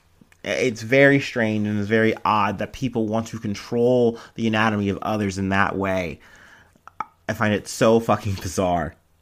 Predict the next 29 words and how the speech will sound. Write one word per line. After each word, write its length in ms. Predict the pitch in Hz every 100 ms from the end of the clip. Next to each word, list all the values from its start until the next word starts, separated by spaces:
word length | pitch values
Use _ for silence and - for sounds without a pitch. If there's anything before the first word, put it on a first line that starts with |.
| _ 92
Um, 720 | 95 92 92 90 92 90 95 _ _ _ _ _ -
it's 180 | 98 -
always 260 | 113 117 117
gonna 220 | 120 107 127
irk 220 | 131 135
me. 380 | 143 147 147 - - - - - _ - _ -
It's 160 | - 82
always 220 | 101 107
gonna 120 | 110
drive 200 | 101 -
me 80 | 110
fucking 360 | - 98 - 101
crazy. 1000 | - 147 165 170 135 120 110 110 120 - _ _ - _ -
Um, 760 | 107 113 110 107 104 107 107 107 _ _ _ _ _ _ _ _ _ _ - - -
and 140 | 131
it 140 | 127
just 180 | 147 143
sucks 220 | 175 175
that 140 | 151 123
these 200 | 139 139
kind 160 | 143
of 80 | 131
bills 300 | 127 131 120
in 80 | 123
these 180 | 123 82
areas 380 | 117 143 120 110
just 160 | 107
get, 240 | 117 98 -
just, 380 | 101 - -